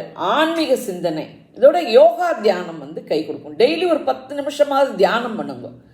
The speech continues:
தியானங்கிறது என்ன, கண்ணை மூடிட்டு எதுவும் இல்ல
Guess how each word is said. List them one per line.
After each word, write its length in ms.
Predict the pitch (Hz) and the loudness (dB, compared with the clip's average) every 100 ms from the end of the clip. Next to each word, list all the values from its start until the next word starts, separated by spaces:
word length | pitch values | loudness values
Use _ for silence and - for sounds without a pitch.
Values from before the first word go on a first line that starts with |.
| _ _ 170 | _ _ 2
தியானங்கிறது 680 | 196 247 277 285 254 208 202 | 2 4 0 2 2 2 0
என்ன, 120 | 185 190 | -2 0
கண்ணை 240 | 208 285 277 233 | 0 2 0 0
மூடிட்டு 380 | 247 240 247 262 202 | -4 -4 -6 0 0
எதுவும் 340 | 220 240 269 | 2 -2 -2
இல்ல 140 | 202 | 2